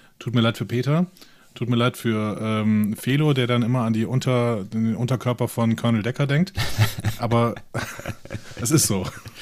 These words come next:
Speaker 2: Wir können auch nicht auf alles Rücksicht nehmen.
Speaker 1: So, vom Unterkörper von Colonel Decker würde ich jetzt, wenn du nichts mehr hast, würde ich direkt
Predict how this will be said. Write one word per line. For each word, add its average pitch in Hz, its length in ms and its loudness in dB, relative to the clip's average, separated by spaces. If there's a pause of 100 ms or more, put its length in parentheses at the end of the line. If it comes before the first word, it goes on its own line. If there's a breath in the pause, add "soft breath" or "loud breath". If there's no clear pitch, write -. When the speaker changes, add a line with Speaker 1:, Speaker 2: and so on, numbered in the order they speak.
(160)
Speaker 2:
Wir 98 120 0
können 117 180 6
auch 110 40 8
nicht 107 160 8
auf 87 80 2
alles 85 220 0
Rücksicht 78 340 -4
nehmen. 69 300 -6 (1700 loud breath)
Speaker 1:
So, 127 240 6 (200 loud breath)
vom 139 340 4 (120)
Unterkörper 180 580 6
von 147 320 2
Colonel 139 280 4
Decker 131 280 2
würde 127 200 2
ich 196 240 2
jetzt, 123 260 -2
wenn 123 160 2
du 131 140 2
nichts 147 240 2
mehr 131 180 4
hast, 156 320 0
würde 120 160 0
ich - 160 -6 (100)
direkt 127 360 0